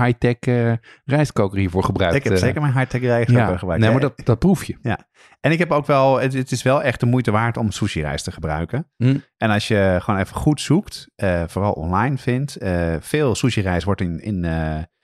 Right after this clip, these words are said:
Speaker 2: in de Po-vlakte
Speaker 1: Ja.
Speaker 2: in, eh, in, eh, Italië gemaakt.
Speaker 1: Ja.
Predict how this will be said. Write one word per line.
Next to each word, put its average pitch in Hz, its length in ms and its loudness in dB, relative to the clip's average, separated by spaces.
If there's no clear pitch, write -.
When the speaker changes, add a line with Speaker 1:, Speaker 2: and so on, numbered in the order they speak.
Speaker 2:
in 95 120 -4
de 92 60 0
Po-vlakte 127 640 -2
Speaker 1:
Ja. 180 200 2
Speaker 2:
in, 90 280 -2
eh, 80 420 -4
in, 80 220 -4
eh, 76 220 -6
Italië 117 380 -2
gemaakt. 147 560 0
Speaker 1:
Ja. - 80 -20